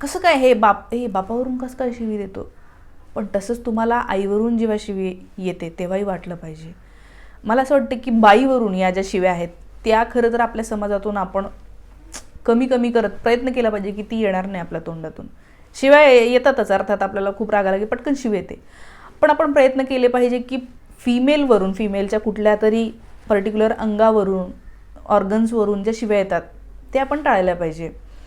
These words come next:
आणि राजन गवस सरांचंही हेच म्हणणं होतं की ह्या ज्या शिव्या आहेत,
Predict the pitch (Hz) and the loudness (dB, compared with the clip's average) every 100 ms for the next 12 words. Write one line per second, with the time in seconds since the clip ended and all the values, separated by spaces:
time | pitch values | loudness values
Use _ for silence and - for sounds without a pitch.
0 | - - - - 180 196 214 202 226 220 | -20 -20 -18 -8 -4 0 2 2 2 2
1 | 226 233 214 214 226 233 220 233 226 190 | 0 0 -2 0 -2 0 0 0 -2 -4
2 | 175 170 165 170 170 202 196 190 190 185 | -6 -10 -10 -12 -10 -10 -8 -6 -6 -2
3 | 185 196 240 240 226 220 185 | 0 2 0 0 2 2 2